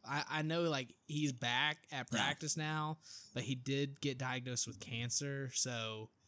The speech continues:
Speaker 1: I'm not sure what his season's gonna look like, but he,
Speaker 2: Right.
Speaker 1: I mean, he and Derek Carr already have some chemistry, being former teammates with the Raiders.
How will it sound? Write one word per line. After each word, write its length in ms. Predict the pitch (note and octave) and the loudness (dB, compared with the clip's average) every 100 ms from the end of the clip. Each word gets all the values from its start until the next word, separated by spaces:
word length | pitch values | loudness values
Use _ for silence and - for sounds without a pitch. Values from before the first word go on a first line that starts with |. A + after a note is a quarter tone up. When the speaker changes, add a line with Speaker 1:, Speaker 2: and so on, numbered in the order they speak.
| _ _ - | _ _ -8
Speaker 1:
I'm 120 | B2 C3 | -2 0
not 240 | C3 B2 | 2 4
sure 300 | - C3+ C3 | 4 4 2
what 180 | B2+ A#2 | 0 -2
his 180 | C3 B2 | 2 4
season's 400 | C3+ C3 C3+ C3 | 4 0 -2 -2
gonna 200 | C3+ C3+ | -2 -4
look 220 | C#3 - | -6 -4
like, 360 | C#3 C#3+ C3+ C3 | -4 -4 -4 -6
but 100 | C3 | -2
he, 240 | D3 D#3+ | 0 0
Speaker 2:
Right. 260 | G#2 G2 - - - _ - | -2 -4 -6 -12 -20 _ -6
Speaker 1:
I 60 | B2 | -2
mean, 160 | A#2+ | 0
he 280 | B2 D3 D3+ | 0 2 2
and 200 | C#3+ C3+ - | 0 -4 -6
Derek 240 | C3+ C3 B2 | -4 -2 -2
Carr 160 | C3+ A2+ | -2 0
already 180 | A#2+ B2 | 0 0
have 200 | B2 B2 | 0 -2
some 120 | A#2+ | -2
chemistry, 440 | B2+ B2 B2 B2+ B2 | -2 0 0 0 -2
being 300 | B2 A#2+ A#2 | 0 -2 -2
former 220 | B2 A#2 | -4 -4
teammates 440 | - B2 A#2 A2+ | -2 -2 -2 -4
with 120 | B2 | -6
the 80 | A2 | -6
Raiders. 600 | A2 A2+ A#2 A2+ A2+ - | -4 -2 -2 -4 -4 -6